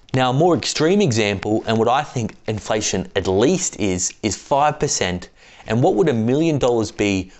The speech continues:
with inflation running at five percent every year over thirty years? That million dollars would be reduced to two hundred and thirty-one thousand dollars. And guess how much you would need in thirty years to buy the same amount of goods and services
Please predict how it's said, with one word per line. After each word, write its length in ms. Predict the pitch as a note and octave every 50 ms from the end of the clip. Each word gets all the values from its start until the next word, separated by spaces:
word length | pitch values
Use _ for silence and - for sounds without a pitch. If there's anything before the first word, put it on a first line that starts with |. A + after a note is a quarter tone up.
| - -
with 100 | A2 G2+
inflation 540 | G#2 F#2+ - - A#2+ B2 C3+ B2+ - C#3 A#2+
running 260 | A2+ G#2+ G#2+ G2 F#2
at 100 | - -
five 340 | - - - B2 - B2 A2+
percent 400 | A#2+ A2+ - - G#2+ F#2+ F#2 - - -
every 240 | A2+ A2 G#2+ A2
year 240 | G#2 G2+ G2 F#2+ G2+ -
over 160 | G2+ G2+ F#2+ F#2
thirty 340 | - - A#2+ A2 G2+ G2
years? 540 | F#2 F#2 G2 G2+ G2 F2+ E2 - - - - - - -
That 240 | - D#3+ A3 B3 A3
million 540 | D3 C3+ C3+ D3 E3+ G3 F#3 E3 D#3+ C3+ A2
dollars 340 | B2 B2 D3+ D3+ B2+ G#2 G#2+
would 160 | A#2+ A2+ G2+
be 140 | A2 A#2 A2+
reduced 460 | A2 G#2+ G2 - C3+ C#3 C3 - -
to 100 | - G2+
two 340 | - - - - F3+ F3+ E3
hundred 420 | D3 C#3+ D#3+ D3 B2+ B2 A#2+ A#2 -
and 160 | - A#2 G#2+ -
thirty-one 640 | - - C3 B2+ B2 - C3+ A2+ A2+ A2 G#2+ G#2
thousand 500 | - - G#2+ G#2+ G#2+ G#2+ G2+ - G2 F#2+
dollars. 560 | - G#2 G2+ G2+ F2+ F2+ F2+ - - - - - - -
And 220 | A#2+ A#2 A2+ G#2+
guess 240 | - E3+ F#3 F3 -
how 200 | - F3 E3+ E3+
much 280 | D3+ D3 C#3+ C3 -
you 60 | - C#3
would 160 | A#2+ A2 G2
need 520 | G#2+ A2+ A#2 B2+ C3+ C3+ A2 G2 F#2 F2+ - - - - - - - _ _ - -
in 100 | A#2 G2+
thirty 380 | - - D#3 E3 E3 - E3+
years 260 | D3+ C3+ B2 A2+ G#2+
to 100 | - -
buy 220 | G2 - A#2 A#2 A2+
the 80 | G2+
same 300 | F#2 - - C3+ D3 D#3+
amount 280 | D#3+ D3+ D3 B2 A#2+ G#2+
of 140 | F#2 F2+ -
goods 240 | C3 C#3+ C#3+ B2+ C3+
and 120 | B2 A2+
services 640 | - - B2 B2 B2 B2 A2+ - - F#2+ F#2 F2+ -